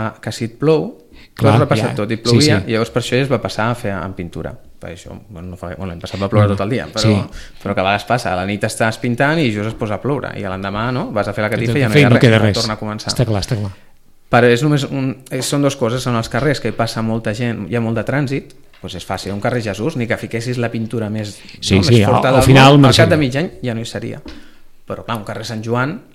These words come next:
Speaker 2: Sí.
Speaker 1: que és el que requerim, de
Speaker 2: I, i
Speaker 1: sobretot.
Speaker 2: fins i tot al carrer Major, en determinats llocs.
Speaker 1: Sí, sí,
Speaker 2: Sí.
Speaker 1: sí, és d'allò, però ja et dic, ho recalquem, però
Speaker 2: No, no,
Speaker 1: bueno.
Speaker 2: però és a dir, aquesta és
Speaker 1: <laughs> Però
Speaker 2: l'explicació, eh? Es
Speaker 1: sí, sí,
Speaker 2: feia,
Speaker 1: sí,
Speaker 2: es feia
Speaker 1: clar.
Speaker 2: en blanc d'Espanya.
Speaker 1: Sí, i ara és això, has de te-,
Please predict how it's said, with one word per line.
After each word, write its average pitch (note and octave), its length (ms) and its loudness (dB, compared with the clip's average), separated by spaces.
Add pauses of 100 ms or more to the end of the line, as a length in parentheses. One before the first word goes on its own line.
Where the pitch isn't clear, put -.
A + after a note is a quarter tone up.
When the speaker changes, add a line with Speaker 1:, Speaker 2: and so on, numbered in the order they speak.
(160)
Speaker 2:
Sí. G#2 280 0
Speaker 1:
que G#2 80 0
és - 160 -6
el F#2+ 100 -10
que F#2+ 100 -8
requerim, F#2+ 380 -8
de G2+ 80 -6
Speaker 2:
I, - 40 -4
i - 20 4
Speaker 1:
sobretot. F#3 340 2
Speaker 2:
fins D3 160 6
i C3+ 80 8
tot D3 240 4
al C3+ 100 4
carrer B2+ 200 4
Major, B2+ 360 4
en C#3 160 4
determinats A2 640 2
llocs. E3 540 2
Speaker 1:
Sí, D3 340 2
sí, - 160 -6
Speaker 2:
Sí. A2+ 120 2
Speaker 1:
sí, A2 200 0 (380)
és - 180 -12
d'allò, G#2+ 300 -2
però G2 220 -2
ja G2 80 -4
et F#2 60 -6
dic, A2+ 180 -6
ho - 60 -8
recalquem, G#2+ 580 -4
però - 80 2
Speaker 2:
No, - 80 8
no, E3 60 6
Speaker 1:
bueno. A#2+ 200 2 (100)
Speaker 2:
però A#2+ 120 6
és A#2 80 6
a D3+ 60 8
dir, C#3 120 8
aquesta E3+ 320 6
és E3+ 60 6
Speaker 1:
<laughs> - 20 6
Però E3 80 8
Speaker 2:
l'explicació, C#3+ 500 6
eh? G#2+ 140 2
Es E3 80 2
Speaker 1:
sí, F3 100 4
sí, D3+ 120 8
Speaker 2:
feia, E3+ 120 6
Speaker 1:
sí, C3 60 -2
Speaker 2:
es - 140 4
feia D3 140 8
Speaker 1:
clar. F3 60 4
Speaker 2:
en C#3+ 60 2
blanc D3 240 4
d'Espanya. B2+ 420 0 (320)
Speaker 1:
Sí, A2 240 -4 (480)
i A#2+ 120 0
ara B2 140 4
és C#3 60 2
això, A2 380 -4
has G2+ 140 -6
de G2+ 80 -6
te-, A2+ 260 0